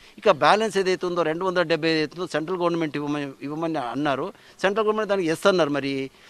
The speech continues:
మరి వీళ్ళు వంద వీళ్ళు తయారు చేసుకొని రెండు వందల యాభై వాళ్ళు ఇచ్చినప్పుడు ఈ ఆక్సిజన్ కొరత రాకూడదు, but కొరత మాత్రం వచ్చింది. కాబట్టి సెంట్రల్ గవర్నమెంట్ వాళ్ళు కూడా ఒక డీటెయిల్ రిపోర్ట్ ఇవ్వమని చెప్పేసి కూడా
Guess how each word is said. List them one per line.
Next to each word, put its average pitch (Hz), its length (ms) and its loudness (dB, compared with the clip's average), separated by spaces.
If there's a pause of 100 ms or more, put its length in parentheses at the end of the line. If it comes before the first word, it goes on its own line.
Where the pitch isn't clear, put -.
(180)
మరి 151 160 -2
వీళ్ళు 147 200 -4
వంద 165 200 -2
వీళ్ళు 185 280 4
తయారు 180 260 6
చేసుకొని 180 340 -2
రెండు 165 200 -2
వందల 170 180 -4
యాభై 160 200 0
వాళ్ళు 156 220 0
ఇచ్చినప్పుడు 147 420 -4
ఈ 147 120 -4
ఆక్సిజన్ 165 380 -2
కొరత 160 220 -4
రాకూడదు, 147 420 2
but 170 220 -8
కొరత 170 240 -2
మాత్రం 180 300 0
వచ్చింది. 135 440 -6 (280)
కాబట్టి 170 300 2
సెంట్రల్ 170 300 -4
గవర్నమెంట్ 170 300 -2
వాళ్ళు 147 200 -2
కూడా 143 160 -2
ఒక 135 180 -8
డీటెయిల్ 127 380 -4
రిపోర్ట్ 143 320 -6
ఇవ్వమని 139 300 -6
చెప్పేసి 127 280 -8
కూడా 123 260 -6